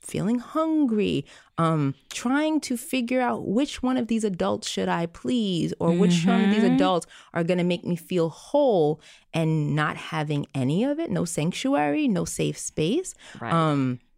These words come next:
Speaker 1: and that feeling of shame,
Speaker 2: Oh,
Speaker 1: right?
Speaker 2: yeah.
Speaker 1: And that feeling of shame that, like, is just part of it. And I think in my childhood, I definitely had a lot of moments of feeling embarrassed.
Speaker 2: Mm-hmm.
Speaker 1: Um,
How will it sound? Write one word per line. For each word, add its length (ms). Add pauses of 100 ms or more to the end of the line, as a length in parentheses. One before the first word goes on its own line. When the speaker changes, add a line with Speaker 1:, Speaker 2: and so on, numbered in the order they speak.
(240)
Speaker 1:
and 120
that 120
feeling 340
of 100
shame, 360 (160)
Speaker 2:
Oh, 40
Speaker 1:
right? 220
Speaker 2:
yeah. 260
Speaker 1:
And 100
that 180
feeling 260
of 80
shame 300
that, 180
like, 300 (440)
is 140
just 220
part 340
of 140
it. 200
And 120
I 120
think 240
in 120
my 300
childhood, 1000 (480)
I 140
definitely 1300 (840)
had 180
a 60
lot 180
of 100
moments 300
of 80
feeling 280
embarrassed. 1080
Speaker 2:
Mm-hmm. 440
Speaker 1:
Um, 520